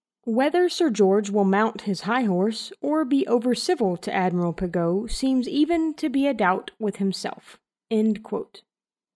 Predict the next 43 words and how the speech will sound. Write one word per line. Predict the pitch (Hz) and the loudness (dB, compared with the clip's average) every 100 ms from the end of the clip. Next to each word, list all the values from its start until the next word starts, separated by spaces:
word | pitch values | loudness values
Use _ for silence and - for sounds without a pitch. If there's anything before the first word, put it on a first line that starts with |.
| _ _ - | _ _ -4
Nowadays, | 294 392 339 208 185 185 196 196 | 2 4 4 4 4 4 2 0
this | 208 - | 0 0
idiom | 208 196 196 202 | 0 4 4 4
is | 214 220 202 | 2 2 2
used | 233 220 - | 0 0 -2
more | 294 302 294 | 0 0 0
to | 262 | 0
make | 254 226 | 0 0
fun | - 294 254 | -2 -2 -2
of | 226 | -2
people | 196 190 190 190 | -4 -2 -2 -2
for | 233 | -2
the | 220 | 0
way | 208 202 196 | 2 4 4
they're | 185 - | 2 0
acting | 214 214 196 175 185 | -2 -2 -2 -2 -2
or | 202 196 | 0 0
point | 190 - 262 | -2 -4 0
out | 254 233 202 | 2 0 0
their | 190 170 | -2 -2
selfishness, | - 269 180 170 175 170 175 - _ - | -2 -2 -2 -2 -4 -4 -6 -12 _ -4
not | 294 302 - | -2 -2 -2
actually | 254 262 - 220 190 | 0 0 0 0 0
to | - 208 | 2 0
refer | 196 - 180 185 | 0 -2 -2 0
to | |
people | 190 196 180 175 175 | 0 -2 -2 -4 -4
on | 190 180 180 | -4 -4 -4
actual | - 175 - 175 185 | -6 -8 -6 -6 -2
horses. | 269 277 - - - - _ _ _ _ _ _ _ _ _ _ - | 0 0 -4 -10 -14 -20 _ _ _ _ _ _ _ _ _ _ -8
Now | 208 277 330 | -2 0 2
let's | 220 202 | 2 0
take | - 214 | -2 -2
a | 208 | 0
look | 185 233 240 - | 2 2 0 -4
at | 233 247 | -4 -4
when | 240 254 311 311 | -4 -2 0 -2
people | - 320 320 285 | -2 -4 -2 -6
started | - 302 277 220 | -4 -2 0 -2
warning | 240 311 226 190 220 | -2 0 2 0 -2
about | 214 226 226 - | -2 -2 -2 -6
putting | 240 226 | -4 -4
carts | 220 311 160 320 - - | -2 -2 -2 -4 -10 -8